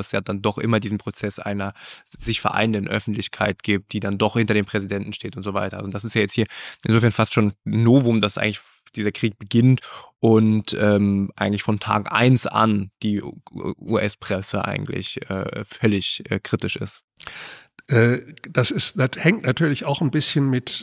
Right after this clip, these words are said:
Speaker 2: äh, der Anti-Trump, äh, Grundeinstellung zu tun, äh, der Amerikan-, fast alle amerikanische Medien und, und, äh,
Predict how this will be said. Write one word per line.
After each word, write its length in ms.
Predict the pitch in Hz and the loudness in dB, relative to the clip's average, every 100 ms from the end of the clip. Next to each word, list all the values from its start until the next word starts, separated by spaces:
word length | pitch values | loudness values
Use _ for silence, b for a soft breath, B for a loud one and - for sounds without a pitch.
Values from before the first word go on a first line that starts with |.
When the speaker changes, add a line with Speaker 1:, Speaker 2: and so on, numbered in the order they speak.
| 151 | -2
Speaker 2:
äh, 140 | 127 120 | -2 0
der 260 | 127 120 | -2 0
Anti-Trump, 720 | 139 143 123 - 139 139 165 - | 0 0 -4 0 2 2 -2 -8
äh, 420 | 175 135 127 - - | -2 0 0 -2 2
Grundeinstellung 880 | 139 226 156 165 - 160 156 151 | 4 4 2 -2 2 2 2 0
zu 140 | - 156 | -2 -4
tun, 380 | - 160 165 B B B B | -2 0 -2 B B B B
äh, 220 | 127 123 | 0 0
der 680 | 123 123 120 - 143 135 - | 2 2 0 -2 -8 -8 -2
Amerikan-, 640 | 123 120 120 135 113 - | 0 2 2 0 0 -2
fast 260 | - 135 160 | -2 0 0
alle 220 | 117 147 | 0 0
amerikanische 640 | 131 135 131 135 127 - | 0 -2 0 -2 -2 -2
Medien 440 | 120 123 127 123 113 | -2 -2 -2 -4 -6
und, 160 | - | -12
und, 300 | - 104 - - | -10 -10 -10 -12
äh, 280 | 170 104 | -8 -6